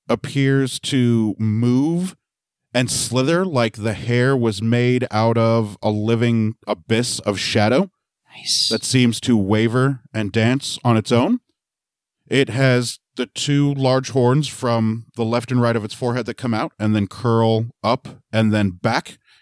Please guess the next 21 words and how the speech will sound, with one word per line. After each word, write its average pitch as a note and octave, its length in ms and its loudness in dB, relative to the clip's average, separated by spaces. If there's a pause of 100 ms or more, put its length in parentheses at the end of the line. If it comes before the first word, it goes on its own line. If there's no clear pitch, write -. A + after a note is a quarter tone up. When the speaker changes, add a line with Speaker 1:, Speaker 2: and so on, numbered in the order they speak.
Speaker 1:
kind A2+ 160 0
of G2+ 140 -4
like G#2+ 300 0 (600)
a G#2+ 100 -8
goat A2+ 400 0
or A2 200 4
a G2+ 40 2
ram. A#2+ 380 2 (260)
Not D3 160 0
like C3+ 300 -2 (160)
the A2+ 100 -6
three C3 240 2
hundred B2 220 4
and A#2 80 -6
sixty C3+ 300 -6
degree C3+ 200 -4
curl, D#3 300 2
but A#2 220 -2
up A#2+ 240 0 (120)
and G#2+ 200 4
then G#2 260 2